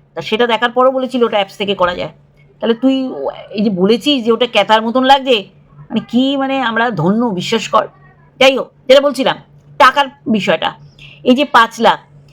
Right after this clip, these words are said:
যে পাঁচ লাখ দেখে তুরান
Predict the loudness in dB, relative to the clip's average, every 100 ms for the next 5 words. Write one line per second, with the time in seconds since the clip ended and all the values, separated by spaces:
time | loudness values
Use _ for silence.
0 | -2 0 2 2 0 2 0 2 0 2
1 | -2 -4 -18 _ -20 -20 -20 _ 2 4
2 | 2